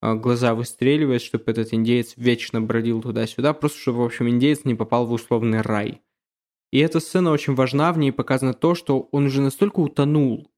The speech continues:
в своей ненависти к индейцам, что он сам начал верить в их же приметы. Иначе зачем, да, это делать, зачем выстреливать в глаза? И все, кто с ним в этот момент находится, именно,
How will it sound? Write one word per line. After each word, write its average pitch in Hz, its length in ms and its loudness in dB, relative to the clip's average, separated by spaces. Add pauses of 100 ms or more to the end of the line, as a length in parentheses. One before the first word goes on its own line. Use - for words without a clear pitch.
в - 40 -20
своей 123 260 0
ненависти 127 540 0
к - 60 -4
индейцам, 143 500 2
что - 180 -2
он 127 80 0
сам 165 260 0
начал 135 280 0
верить 139 420 2
в 127 40 -2
их 131 140 2
же 127 120 0
приметы. 120 640 -2 (640)
Иначе 139 340 2
зачем, 131 240 0
да, 123 160 2
это 131 160 -2
делать, 117 240 0
зачем 131 180 -2
выстреливать 117 480 -2
в 110 40 -4
глаза? 117 320 -2
И 113 100 -4
все, - 180 -2
кто 160 160 -4
с - 80 -4
ним 143 100 0
в 131 40 0
этот 139 140 -2
момент 139 280 0
находится, 202 500 0
именно, 135 640 0